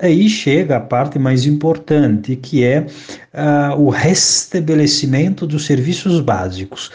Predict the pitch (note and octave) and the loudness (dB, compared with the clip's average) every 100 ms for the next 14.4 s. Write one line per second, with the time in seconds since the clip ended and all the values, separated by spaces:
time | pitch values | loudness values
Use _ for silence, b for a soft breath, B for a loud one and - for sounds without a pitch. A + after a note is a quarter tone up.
0 | B B B - F3 D#3 - - - C3 | B B B -2 2 2 0 -2 0 4
1 | C#3 F3 G#3 F3+ C#3 B2 A#2 A2+ - A2+ | 4 6 4 4 2 2 2 0 -2 -2
2 | G#2+ A2 A#2 D3+ E3+ D#3 D#3+ - F3+ F3+ | 0 0 0 0 -2 -2 -2 -2 0 2
3 | D3 C#3+ D3+ D3 - D#3 B2 A#2 B2 - | 2 0 -2 -6 -6 -6 -4 -4 -4 -6
4 | C3 - B B B B B2+ B2 A#2+ A#2+ | -10 -12 B B B B -2 2 0 0
5 | A#2+ A#2 A#2 A#2+ B B - C3+ B2 A2+ | -2 0 0 -4 B B -10 -2 -2 -2
6 | G#2+ A#2+ A#2+ C#3 E3+ C3+ B2+ A2+ G2 G2 | 0 2 4 4 2 2 2 0 -4 -6
7 | G2 B2 G#2 G2 B2+ B2 B2 A#2 A2 - | -8 -6 -4 -2 -4 -2 -2 0 -2 -2
8 | A#2 A#2 A#2 G#2+ B B - A2+ A2 G#2+ | 0 2 0 -4 B B -6 -2 0 0
9 | G#2+ - A2 G#2 A2 A2 A#2+ A2 - - | -2 -2 -2 0 0 0 0 0 0 -6
10 | B B - G2+ G2+ G#2 G#2+ G#2+ - D#3+ | B B -8 -2 0 2 0 -2 -4 -2
11 | D3+ C#3 C3+ C3+ A2+ G2+ G#2+ C3+ C3 B2 | 0 0 0 0 -2 -4 -4 -2 0 0
12 | A#2 A2+ A2+ B2 G#2+ G2+ G#2+ C#3+ C#3+ C3 | 0 0 -2 -2 0 0 2 2 2 0
13 | A2+ - - A#2+ G#2 A#2 C3+ A#2 A2 A2 | -4 -8 -6 -4 0 0 0 0 -2 -2
14 | A#2+ A#2 E3 | -4 0 0